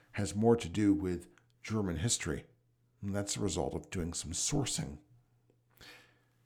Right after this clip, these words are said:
Sourcing might seem to be an easy exercise. It's not. Colleagues and I invariably agree that sourcing is the hardest cognitive skill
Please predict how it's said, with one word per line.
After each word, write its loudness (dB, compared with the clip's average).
Sourcing 6
might 4
seem 2
to 4
be 2
an 0
easy -2
exercise. -4
It's -6
not. 0
Colleagues 4
and 0
I 2
invariably 2
agree -2
that -4
sourcing -2
is -6
the -6
hardest -4
cognitive -6
skill -6